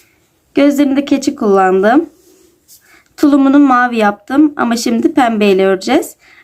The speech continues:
Kız çocukları için de pem-, pembeyi kullanabilirsiniz. Bu şekilde arkadaşlar. Biraz kirlendi ve yıprandı. Çocuklarıma örmüştüm bunu. Kusura bakmayın.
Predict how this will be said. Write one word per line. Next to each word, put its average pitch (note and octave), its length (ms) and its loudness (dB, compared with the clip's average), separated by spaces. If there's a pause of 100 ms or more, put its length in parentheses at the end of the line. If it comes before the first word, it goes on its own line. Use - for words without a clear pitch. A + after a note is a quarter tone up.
Kız D4+ 220 0
çocukları G#3 420 -2
için A3+ 320 -2
de C4 40 0
pem-, A#3+ 440 -2 (140)
pembeyi A#3 420 -2
kullanabilirsiniz. G3+ 1040 0 (1800)
Bu B3 60 -4
şekilde G3+ 360 0
arkadaşlar. G3+ 720 -2 (1160)
Biraz B3 320 -2
kirlendi A3+ 520 -2
ve A3+ 60 0
yıprandı. A3 800 -2
Çocuklarıma G#3 580 -2
örmüştüm G3+ 540 -2
bunu. B3 300 2
Kusura - 320 -6
bakmayın. G#3 640 0